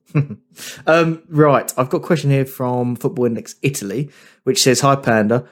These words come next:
When will Foci be over?" So that's the coined phrase, fear of staying in. "Will we ever see the top twenty prices being the same or higher than they were before Black Sunday?" Well,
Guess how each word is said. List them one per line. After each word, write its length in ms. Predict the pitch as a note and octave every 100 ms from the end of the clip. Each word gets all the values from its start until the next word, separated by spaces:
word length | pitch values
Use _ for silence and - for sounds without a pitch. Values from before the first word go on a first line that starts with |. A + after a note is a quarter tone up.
| -
When 180 | D#3 F#3
will 80 |
Foci 640 | F#3 - D#3 D3+ C#3+ G#2 G2+
be 120 | G2+
over?" 320 | G#2 G#2 G2
So 120 | - A2
that's 140 | -
the 280 | - G2+ G2+
coined 380 | - G#2+ G2+ G2
phrase, 340 | G2+ G2 G2 - _
fear 440 | - - A2 G2+
of 140 | G#2
staying 560 | - - A2 G#2 G2+ G2+
in. 320 | B2 C#3 D#3+ - - - -
"Will 180 | D3+ E3+
we 160 | D#3+ D#3
ever 420 | D3+ D3 C#3 - -
see 280 | - - D3
the 80 | C3
top 200 | D#3 -
twenty 260 | C3+ B2+ B2
prices 420 | B2 A#2+ A#2+ A#2
being 240 | B2 A#2
the 80 | A2+
same 440 | - C#3 A#2+ A2+ G#2
or 140 | G#2+
higher 360 | - C3 B2+ A#2
than 140 | G2+
they 80 | G2
were 180 | G#2 G#2
before 240 | G#2 G#2+
Black 240 | G#2 G#2 -
Sunday?" 480 | A2+ G#2+ G2+ G2 - _ _
Well, 260 | G#2+ G#2